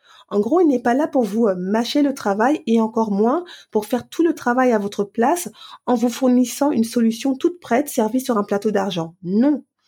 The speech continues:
Un coach est comme un guide qui se tient à vos côtés pour vous amener à l'aide de puissants outils à réaliser étape par étape votre objectif. Le coach, c'est cet ami, ce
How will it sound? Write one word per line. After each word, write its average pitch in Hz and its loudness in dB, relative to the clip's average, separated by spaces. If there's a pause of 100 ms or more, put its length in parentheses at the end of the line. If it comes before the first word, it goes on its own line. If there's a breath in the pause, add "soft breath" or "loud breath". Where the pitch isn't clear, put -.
(420 loud breath)
Un 226 -2
coach 381 -2
est 226 -2
comme 269 2
un 233 2
guide 285 0 (240 loud breath)
qui 254 -2
se 262 -2
tient 285 -2
à 269 2
vos 269 -4
côtés 254 -2
pour 220 2
vous 202 0
amener 247 2
à 190 -2
l'aide 214 0
de 170 -10
puissants 262 -2 (100)
outils 262 -2
à 196 -4
réaliser 220 0
étape 294 0
par 240 0
étape 226 -2 (360 soft breath)
votre 226 -2
objectif. 190 -6 (720 soft breath)
Le 220 2
coach, 359 -2 (480 soft breath)
c'est - -2
cet 311 -2
ami, 233 2 (240)
ce - -2